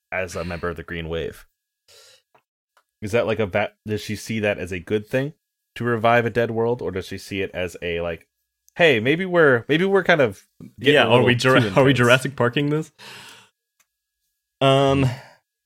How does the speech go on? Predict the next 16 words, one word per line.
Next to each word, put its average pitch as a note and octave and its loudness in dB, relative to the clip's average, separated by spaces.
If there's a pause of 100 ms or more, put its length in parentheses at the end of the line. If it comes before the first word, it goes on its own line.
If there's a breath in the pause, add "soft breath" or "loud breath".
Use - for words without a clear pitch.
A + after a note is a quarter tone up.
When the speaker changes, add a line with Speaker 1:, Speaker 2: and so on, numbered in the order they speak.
(400)
Speaker 2:
I A2+ 0
mean, B2+ 4
it's G#2 -4
gotta C#3 4
be G2+ 0
both, G#2 -2
right? G#2 0
That A2 -6
sounds G2+ -4
like G2 -6
a, F#2+ -6
that G#2 -2
sounds G2+ -6
like G2 -10
good - -10
conflict - -10